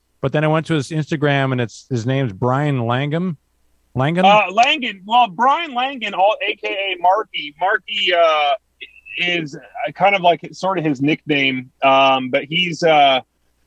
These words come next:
Speaker 2: he's a, he's out of Scranton, Pennsylvania. I think now he currently resides out of Philly. But he was a, he was just one of these guys that we kinda came across who was, like, a huge,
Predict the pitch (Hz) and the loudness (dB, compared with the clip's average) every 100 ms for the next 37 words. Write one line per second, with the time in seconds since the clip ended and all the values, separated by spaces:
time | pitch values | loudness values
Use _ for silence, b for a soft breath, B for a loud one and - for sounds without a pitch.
0 | _ - 160 160 143 - 165 175 147 147 | _ -6 -2 0 -2 -6 -6 -4 -6 0
1 | 185 202 180 - - - 196 214 220 185 | 4 4 2 -2 -12 -4 0 2 0 -6
2 | 175 170 160 147 156 160 165 156 151 143 | -6 -4 -6 -4 -2 -2 -2 0 2 2
3 | 135 175 - 151 170 185 151 135 - 180 | -2 -4 -6 0 2 2 0 -2 -4 -4
4 | 156 143 131 123 139 135 131 113 - 160 | -2 0 0 4 4 4 2 -4 -2 0
5 | 151 143 113 104 _ _ _ _ - 147 | 0 -2 -6 -10 _ _ _ _ 0 2
6 | 147 - 180 185 180 180 175 165 160 156 | 2 -2 -4 0 0 0 0 0 -2 0
7 | 147 - - 196 196 214 254 240 240 208 | -2 -4 -16 -8 -4 -2 -2 2 2 2
8 | 135 156 190 220 165 135 151 165 131 - | 0 4 4 4 -2 -4 -4 -6 -4 -4
9 | 170 156 - 151 160 175 175 - 143 131 | -4 -4 -4 2 6 4 2 -4 -6 -4
10 | 123 131 165 147 127 - | -6 -4 -2 -2 -4 -10